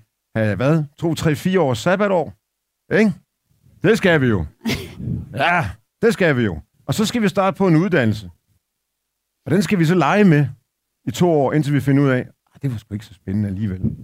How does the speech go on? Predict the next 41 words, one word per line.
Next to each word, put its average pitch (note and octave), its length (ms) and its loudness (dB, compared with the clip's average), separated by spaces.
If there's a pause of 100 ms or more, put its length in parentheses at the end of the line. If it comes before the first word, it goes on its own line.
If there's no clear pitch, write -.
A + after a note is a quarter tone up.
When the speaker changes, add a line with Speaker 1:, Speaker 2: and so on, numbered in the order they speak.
(580)
Speaker 1:
Måske F3 380 -2
jeg C#3+ 80 -10
alligevel C3 320 0
skulle G#2+ 180 -20
blive F2+ 160 -8
elektriker." F2+ 460 -8 (1080)
Ikke? F3 140 2 (480)
Og - 60 -10
så A3+ 100 -2
er G#3+ 60 2
vi F#3+ 100 2
seksogtyve A3 760 0
år F#3+ 220 4
gamle, E3 380 2
når C#3+ 60 2
vi B2+ 60 0
starter D3+ 360 0
på - 160 -4
at C#3+ 60 -2
blive A#2+ 140 0
elektriker. G#2+ 460 -2 (580)
Det A3 100 0
skulle G#3+ 160 -4
vi F3 40 2
have F3+ 60 2
gjort, F#3+ 260 0
da F3 40 -2
vi D3 120 -2
var E3+ 160 -4
atten. - 220 -4 (880)
Fordi D#3 160 -2
ungdomsuddannelserne C#3 880 0
i - 20 -2
Danmark D3+ 380 0 (220)
har F3 60 -2
en F3 80 0
gennemsnitsalder D3+ 640 0
nu C#3+ 200 0 (340)
på E3 100 -2
seksogtyve G#3+ 960 0
år. G3+ 320 -2